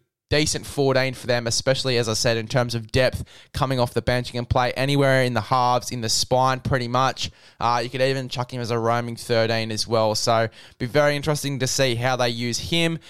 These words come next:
Uh, Josh King, I thought his ball playing through the middle was first class last year when he was in the team for them. I think he played every single game, uh, for the Melbourne Storm last season.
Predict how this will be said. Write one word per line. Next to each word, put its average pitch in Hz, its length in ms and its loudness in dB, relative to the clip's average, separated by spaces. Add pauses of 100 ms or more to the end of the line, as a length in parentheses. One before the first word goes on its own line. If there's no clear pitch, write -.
(200)
Uh, 123 160 0
Josh 170 320 0
King, 175 300 0
I 156 60 2
thought 185 200 -2
his 156 140 2
ball 147 200 2
playing 156 300 0
through 147 140 -2
the 135 80 2
middle 143 360 2
was 131 380 4
first 143 480 0
class 143 460 0
last 147 360 -2
year 156 260 0 (280)
when 143 160 0
he 147 60 -2
was 139 180 0
in 135 160 -4
the 127 80 -8
team 139 380 -2
for 131 340 0
them. 135 180 2
I 120 60 2
think 165 220 -6
he 214 80 -4
played 127 280 0
every 127 300 -2
single 127 300 -4
game, 120 420 -4 (260)
uh, 120 220 0
for 127 220 -6
the 123 80 -4
Melbourne 113 320 -2
Storm 117 440 -2
last 120 480 0
season. 139 520 0